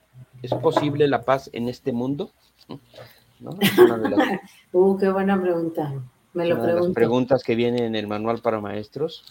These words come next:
Speaker 1: Es la
Speaker 2: Ajá.
Speaker 1: pregunta número, eh, once.
Speaker 2: Ok.
Speaker 1: Entonces dice, vamos a ver algunas ideas que
Speaker 2: Ay, sí, a ver.
Speaker 1: dice, "¿Es posible la paz en este mundo?"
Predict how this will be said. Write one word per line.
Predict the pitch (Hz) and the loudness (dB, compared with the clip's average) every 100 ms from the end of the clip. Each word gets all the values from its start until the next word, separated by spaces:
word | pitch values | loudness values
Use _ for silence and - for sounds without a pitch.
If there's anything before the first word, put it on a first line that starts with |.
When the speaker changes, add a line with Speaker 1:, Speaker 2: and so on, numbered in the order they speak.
| - - | -20 -14
Speaker 1:
Es | 113 | -6
la | 120 | -4
Speaker 2:
Ajá. | |
Speaker 1:
pregunta | - - 190 117 | -2 0 0 -2
número, | 110 113 110 107 101 101 92 - _ _ _ _ _ _ _ _ - | -2 -2 0 0 -2 -4 -8 -16 _ _ _ _ _ _ _ _ -14
eh, | 107 101 98 95 92 90 85 _ _ _ _ _ _ _ - | -10 -8 -8 -8 -10 -12 -20 _ _ _ _ _ _ _ -2
once. | 120 131 143 - 214 _ _ _ _ - | 2 4 2 0 -10 _ _ _ _ -10
Speaker 2:
Ok. | 160 - 170 190 269 - - _ _ _ - - - - - - _ | -8 -2 -2 0 -4 -8 -20 _ _ _ -20 -20 -20 -20 -20 -20 _
Speaker 1:
Entonces | - 107 - 101 | -18 -18 -14 -16
dice, | - 107 - | -12 -12 -6
vamos | 110 113 | -6 -6
a | 113 | -6
ver | 104 | -4
algunas | 104 101 104 107 - | -6 -6 -8 -8 -12
ideas | - 98 107 104 - | -12 -4 -2 -2 -8
que | - 101 95 - - - - - | -14 -14 -14 -20 -14 -14 -10 -4
Speaker 2:
Ay, | 175 175 | -4 -4
sí, | - 170 | 0 2
a | 151 | 2
ver. | 143 135 - - - - - _ _ _ _ _ _ - _ - | 0 -8 -10 -20 -20 -20 -20 _ _ _ _ _ _ -20 _ -16
Speaker 1:
dice, | 107 - - | -14 -12 -10
"¿Es | 127 | -6
posible | - 156 139 135 | -2 -2 0 -2
la | 120 110 | -2 -2
paz | 110 - | -4 -6
en | 101 | -10
este | 104 - | -10 -10
mundo?" | 101 110 120 180 | -6 -4 -2 -4